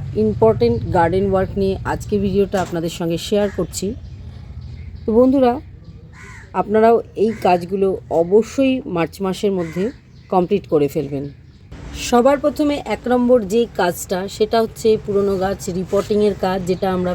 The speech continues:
ফেব্রুয়ারি মাস থেকেই স্টার্ট করে দিয়েছি এবং মার্চ মাসের মধ্যে সেগুলোকে আমাদের সব কমপ্লিট করে ফেলতে হবে। দ্বিতীয় যে কাজটা, সেটা হচ্ছে সেমি রিপোর্টিং। যদি মনে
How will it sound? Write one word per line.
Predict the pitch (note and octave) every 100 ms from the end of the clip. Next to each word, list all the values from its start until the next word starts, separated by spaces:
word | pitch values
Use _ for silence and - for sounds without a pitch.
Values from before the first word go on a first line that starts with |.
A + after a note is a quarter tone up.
| -
ফেব্রুয়ারি | G3 G#3 A3 A3
মাস | G#3+ - G#3+
থেকেই | G#3 G#3+ G#3
স্টার্ট | - F3 E3+ -
করে | F#3+ F#3
দিয়েছি | F3 E3+ - C4 - - - - F#3+
এবং | F#3 F3+ F3
মার্চ | F3+ F3+ G#3+
মাসের | G3+ G#3 A#3 G3
মধ্যে | F3 D3 G#3+ C#4 - - - -
সেগুলোকে | G3 F3+ F#3 F3 F3
আমাদের | D#3+ F3 D#4 - - - - - -
সব | - A#3+ -
কমপ্লিট | F3+ E3 G3 -
করে | F3 D#3 -
ফেলতে | C3+ - C#3
হবে। | B2+ C#3 - - - - - F#3
দ্বিতীয় | B3+ B3 D#4 D#4+
যে | D#4+ D4+
কাজটা, | C#4+ - - A#3 B3 - -
সেটা | - A#3 C4+ C4
হচ্ছে | C4 - A#3+ A3+ B3+ - - - - - -
সেমি | - A3+ B3+ B3+
রিপোর্টিং। | - A#3+ A#3+ B3 C#4+ - - - - -
যদি | A3 B3+ C4
মনে | B3+ B3+